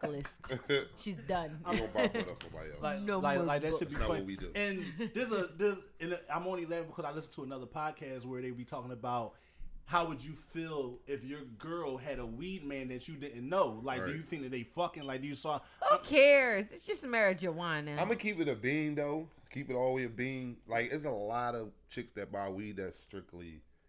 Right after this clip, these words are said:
Speaker 3: Business.
Speaker 2: business. You know what I'm
Speaker 3: Mm.
Speaker 2: saying? Like, it is. You, me personally,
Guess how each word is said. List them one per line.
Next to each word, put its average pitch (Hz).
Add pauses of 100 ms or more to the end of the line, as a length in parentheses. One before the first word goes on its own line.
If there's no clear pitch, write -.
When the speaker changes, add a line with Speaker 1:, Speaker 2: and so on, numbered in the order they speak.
(100)
Speaker 3:
Business. 87
Speaker 2:
business. 82
You 87
know 117
what 95
I'm 101
Speaker 3:
Mm. 98
Speaker 2:
saying? 95
Like, 92
it 113
is. 110
You, 127 (440)
me 190
personally, 147